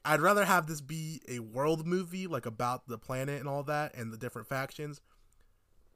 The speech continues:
but it's kind of that, but it's Paul coming to terms with his place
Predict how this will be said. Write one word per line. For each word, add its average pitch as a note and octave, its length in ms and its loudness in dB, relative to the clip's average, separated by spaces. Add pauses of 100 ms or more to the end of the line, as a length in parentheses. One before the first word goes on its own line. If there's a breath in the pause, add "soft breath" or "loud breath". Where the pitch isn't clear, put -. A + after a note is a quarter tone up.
(280)
but D3 300 2
it's D3 180 -6
kind E3+ 320 2
of D#3+ 120 2
that, F3 340 2
but D3 100 -2
it's C3+ 180 -6
Paul E3 520 2
coming D3+ 320 -4
to C#3 80 -6
terms C#3 400 -2
with B2 120 -6
his B2+ 200 -4
place B2 420 -4